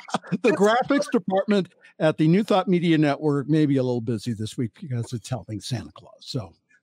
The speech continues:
Speaker 1: True, true. <laughs> You know, one of the things I love most about New Thought Media Network is on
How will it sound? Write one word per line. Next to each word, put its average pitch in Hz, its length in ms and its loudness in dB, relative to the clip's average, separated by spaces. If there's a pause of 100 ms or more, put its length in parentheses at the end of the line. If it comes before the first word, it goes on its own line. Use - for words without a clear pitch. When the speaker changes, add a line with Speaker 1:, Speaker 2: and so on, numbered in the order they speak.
(140)
Speaker 1:
True, 120 340 -8 (120)
true. - 260 -8 (160)
<laughs> - 100 -16
You - 480 0
know, 220 60 8
one 262 180 8
of 269 60 -4
the 233 120 4
things 202 300 0
I 170 120 2
love 156 400 2
most 143 360 -2
about 131 360 -4 (340)
New 156 180 0
Thought 156 260 0
Media 135 240 -6
Network 139 420 -4 (480)
is 165 500 -4 (340)
on 143 200 -6